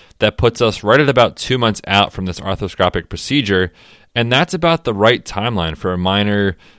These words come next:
um, you know, cleanup procedure where they go in and they trim a little bit of the meniscus away and, and basically, you know, close them back up, and then you start your rehab and your recovery,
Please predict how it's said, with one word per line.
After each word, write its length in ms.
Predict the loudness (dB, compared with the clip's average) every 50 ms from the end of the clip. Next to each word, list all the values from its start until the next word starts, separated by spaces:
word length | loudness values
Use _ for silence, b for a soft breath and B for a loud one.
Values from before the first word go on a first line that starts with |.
| b b
um, 800 | -6 -4 -2 0 0 0 0 0 -2 -2 -4 -6 -6 -8 -10 -10 -8
you 100 | -6 -6
know, 100 | -6 -6
cleanup 360 | -4 -4 -2 0 0 0 -2
procedure 360 | -2 -6 -6 -6 -4 -2 0
where 120 | 0 0 0
they 100 | 0 0
go 240 | 0 0 0 0 0
in 120 | 0 -2
and 100 | -2 -2
they 80 | -4 -6
trim 260 | -4 -4 -4 -4 -2
a 20 |
little 160 | -2 -2 -2
bit 100 | -2 -2
of 40 | -2
the 60 | -2
meniscus 480 | -2 -2 -2 -2 -2 -4 -6 -6 -4 -4
away 400 | -2 0 2 4 4 2 2 B B B B B B B B
and, 260 | -8 -6 -6 -6 -6 -6
and 100 | -4 -2
basically, 720 | -2 -2 -2 -4 -6 -4 -2 -2 0 -2 -2 -4 -6 -10 -12 -14
you 100 | -12 -10
know, 140 | -10 -10 -10
close 240 | -4 -2 -2 -2
them 80 | 0 0
back 240 | 0 -2 0 0 2
up, 240 | 2 2 2 0 -6
and 140 | -8 -6 -4
then 120 | -4 -4
you 80 | -4 -6
start 220 | -2 -2 -2 -2 -2
your 100 | -4 -4
rehab 400 | -4 -2 0 2 2 2 2 0
and 100 | -4 -6
your 100 | -6 -8
recovery, 640 | -10 0 2 2 4 4 2 2 2 0 0